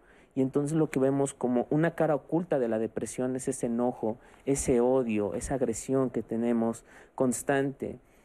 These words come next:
¿Qué pasa también en la depresión? Es más fácil atentar contra mí, es más conocido, que poder empezar a, a tener estas estrategias de decir, "¿qué voy a hacer y cómo me responsabilizo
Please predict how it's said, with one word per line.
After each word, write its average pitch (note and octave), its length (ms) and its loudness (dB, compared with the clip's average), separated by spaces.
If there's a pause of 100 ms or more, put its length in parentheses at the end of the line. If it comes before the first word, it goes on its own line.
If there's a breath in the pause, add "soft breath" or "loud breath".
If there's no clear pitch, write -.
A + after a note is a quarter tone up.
(280 soft breath)
¿Qué F3+ 100 2
pasa F3 320 -2
también D#3+ 280 0
en D#3+ 80 2
la D#3 80 2
depresión? D3 600 -4
Es D3 160 -6
más D#3+ 220 -2
fácil E3 340 -2
atentar C#3 520 -2
contra C#3 360 -4
mí, C3+ 300 -4 (500)
es C#3 160 -8
más D3+ 200 -2
conocido, C3+ 680 -2 (520 soft breath)
que B2+ 80 -4
poder C3+ 360 4
empezar C#3 420 -2
a, C#3 60 2
a C3 240 -2
tener C3+ 340 0
estas D#3 280 -4
estrategias C3+ 600 0
de C3+ 80 0
decir, A#2+ 240 -4
"¿qué D#3+ 100 0
voy F#3 180 4
a C#3 40 4
hacer D#3+ 220 0
y C3+ 60 -2
cómo D3 200 -2
me D3+ 120 2
responsabilizo A#2+ 880 -2